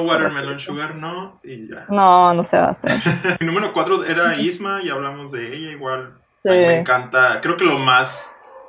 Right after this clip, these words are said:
Speaker 2: emblemático de ella es la voz y yo, yo
Speaker 1: Sí,
Speaker 2: recuerdo,
Speaker 1: el
Speaker 2: yo soy
Speaker 1: doblaje
Speaker 2: de,
Speaker 1: latino.
Speaker 2: ajá, y yo recuerdo aparte, eh, yo cuando me gusta una película animada, pues ya sea de Disney o así,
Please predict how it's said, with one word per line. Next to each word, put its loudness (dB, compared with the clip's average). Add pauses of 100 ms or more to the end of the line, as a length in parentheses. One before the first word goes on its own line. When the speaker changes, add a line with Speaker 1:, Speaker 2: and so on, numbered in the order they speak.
(260)
Speaker 2:
emblemático -6
de 0
ella -4
es -8
la 2
voz -4
y -8
yo, -8
yo -18 (320)
Speaker 1:
Sí, -20
Speaker 2:
recuerdo, 6
Speaker 1:
el 6
Speaker 2:
yo 8
soy 6
Speaker 1:
doblaje 8
Speaker 2:
de, 8
Speaker 1:
latino. 6
Speaker 2:
ajá, 0
y 0
yo 2
recuerdo 0
aparte, -2
eh, -4
yo -4
cuando -4
me -6
gusta -8
una -6
película -6
animada, -6 (640)
pues -8
ya -6
sea -6
de -4
Disney -8
o -6
así, -4